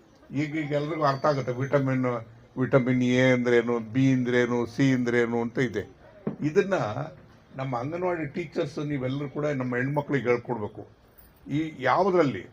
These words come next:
ಈಗ ನಮಗೆ ಕಾಯಿಲೆ ಆದಾಗ ತ-, ಆಸ್ಪತ್ರೆಗೆ ಕರ್ಕೊಂಡು ಹೋಗೋದು ಬೇರೆ, ಕಾಯಿಲೆನೇ ಆಗದೇ ಇರ್ತಕ್ಕಂಥ ರೀತಿಯಲ್ಲಿ, ಕಾಯಿಲೆ ಬರದೇ ಇರ್ತಕ್ಕಂಥದ್ದಕ್ಕೂ ಕೂಡ ಪರಿಹಾರ ಇದೆಯಾ ಅಂತಂದ್ರೆ ಇದೆ.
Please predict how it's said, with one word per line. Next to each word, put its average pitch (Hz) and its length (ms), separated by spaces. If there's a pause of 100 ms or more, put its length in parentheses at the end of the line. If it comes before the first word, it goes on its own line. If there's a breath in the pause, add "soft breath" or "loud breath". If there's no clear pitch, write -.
(360)
ಈಗ 147 180
ನಮಗೆ 143 260
ಕಾಯಿಲೆ 170 420
ಆದಾಗ 170 600
ತ-, 151 100
ಆಸ್ಪತ್ರೆಗೆ 139 540
ಕರ್ಕೊಂಡು 151 320
ಹೋಗೋದು 143 220
ಬೇರೆ, 120 300 (720)
ಕಾಯಿಲೆನೇ 190 600
ಆಗದೇ 175 520
ಇರ್ತಕ್ಕಂಥ 156 480
ರೀತಿಯಲ್ಲಿ, 120 420
ಕಾಯಿಲೆ 143 580
ಬರದೇ 175 360
ಇರ್ತಕ್ಕಂಥದ್ದಕ್ಕೂ 160 800
ಕೂಡ 147 180
ಪರಿಹಾರ 139 420
ಇದೆಯಾ 127 340
ಅಂತಂದ್ರೆ 131 500
ಇದೆ. 120 300